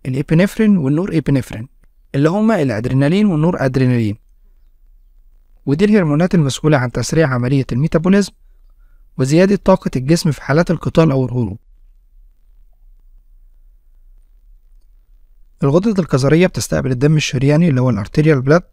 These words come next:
من السوبيريور والميدل والانفيريور سوبرارينال ارتريز، وبيتم التصريف الوريدي أو الدرينج للغدة الكظرية اليمنى عن طريق وريد قصير اسمه سوبرارينال فين بيفرغ مباشرة في الانفيريور فينا كافا.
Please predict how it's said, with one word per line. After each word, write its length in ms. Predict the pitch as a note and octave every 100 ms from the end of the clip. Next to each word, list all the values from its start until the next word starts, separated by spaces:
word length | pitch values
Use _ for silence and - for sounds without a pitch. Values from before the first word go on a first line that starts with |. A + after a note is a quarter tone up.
| - _ - -
من 100 | B2+
السوبيريور 600 | B2 - C#3+ F#3+ F#3+ F#3 -
والميدل 440 | C3 A#2 D#3 D#3+ C#3+
والانفيريور 720 | A2+ A#2 A2+ - F3+ E3 D#3
سوبرارينال 640 | - E3+ D3+ B2+ D3 C#3+
ارتريز، 560 | - A2 - F#2 - - _ - _ - _ - - - - - - _ - - - - - - - - -
وبيتم 360 | C3 C3+ E3 D#3+
التصريف 420 | - - D#3+ D3+
الوريدي 460 | C3+ C#3 F3 F#3 A#2+
أو 140 | B2
الدرينج 440 | A#2 D3 F3 D#3+
للغدة 360 | B2+ A#2+ D#3+ E3
الكظرية 420 | - B2 C#3 D#3
اليمنى 300 | D3 D3+ F3+
عن 180 | D#3 A2+
طريق 300 | - C3+ D3
وريد 300 | B2 C#3+ D3+
قصير 480 | B2+ - D3 A#2+ A2 -
اسمه 260 | D3+ F3+ E3+
سوبرارينال 680 | - C3+ B2 B2 D3+ D#3+
فين 320 | D3 C#3+ A#2 - - _ _ - - -
بيفرغ 460 | D3 - G#3+ G3+
مباشرة 580 | D#3 B2 B2 E3+ E3 D#3
في 120 | B2
الانفيريور 440 | A#2 A2+ C3+ D#3 C3+
فينا 180 | D3 C#3
كافا. 380 | A2+ F#2 -